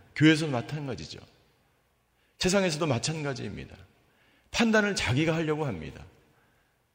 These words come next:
이것은 이래서 잘못됐고, 이것은 저래서 잘못됐고,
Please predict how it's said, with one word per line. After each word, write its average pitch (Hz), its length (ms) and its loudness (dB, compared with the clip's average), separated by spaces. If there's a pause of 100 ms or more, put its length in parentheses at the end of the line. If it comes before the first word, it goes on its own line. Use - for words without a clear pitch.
(2250)
이것은 135 400 4
이래서 123 300 6
잘못됐고, 117 600 0
이것은 123 240 2
저래서 127 320 4
잘못됐고, 123 1000 -2